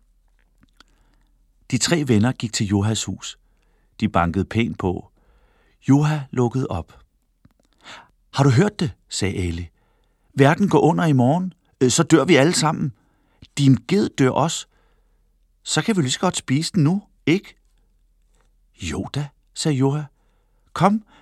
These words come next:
vi går ned på stranden og griller den." De tre venner gik med Joha og hans ged ned på stranden. "I kan tage jer en tur i vandet," sagde Joha. "Så griller jeg geden imens."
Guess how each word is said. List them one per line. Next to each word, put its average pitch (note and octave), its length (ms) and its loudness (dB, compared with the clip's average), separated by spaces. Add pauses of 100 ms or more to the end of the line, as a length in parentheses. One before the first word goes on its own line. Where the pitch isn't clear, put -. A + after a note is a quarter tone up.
vi D#3+ 100 4
går D#3 100 4
ned E3 160 4
på - 120 -6
stranden C3+ 380 2
og C#3 100 -2
griller F#2+ 280 0
den." G#2 200 -10 (1200)
De C#3+ 80 2
tre - 340 -4
venner B2+ 240 2
gik C3 220 -8
med A2+ 100 2
Joha C3 340 0
og B2+ 120 -2
hans G#2+ 180 0
ged B2 200 -2
ned G#2+ 160 0
på A#2 140 -8
stranden. F#2 420 -8 (1500)
"I F#3 80 0
kan G#3 140 2
tage F#3 180 0
jer D#3+ 120 2
en C#3 80 0
tur F3+ 200 0
i E3+ 80 0
vandet," C#3+ 320 -4
sagde G2 200 -4
Joha. F2+ 300 -2 (320)
"Så - 160 -6
griller D#3+ 260 2
jeg D3+ 180 2
geden D#3 280 2
imens." - 460 -2